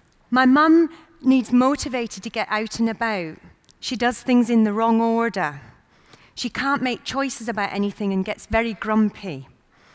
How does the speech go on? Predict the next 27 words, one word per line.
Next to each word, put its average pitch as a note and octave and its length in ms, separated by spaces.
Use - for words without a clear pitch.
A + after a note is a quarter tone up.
It - 140
takes C4+ 300
her C4 100
a A#3 60
week D4 340
or D#4 60
so G#3+ 240
to - 120
get G#3+ 220
back G#3+ 200
to G#3+ 80
her A3 180
usual A#3 560
energetic G#3+ 640
self. E3+ 680
The B3 100
consequences B3+ 1120
of G3 80
an G#3 120
undiagnosed A#3+ 1000
delirium G3+ 560
can G#3 220
be G3+ 100
dire. F3 560
Delirium C#4 500
delays B3 460
recovery, C#4 680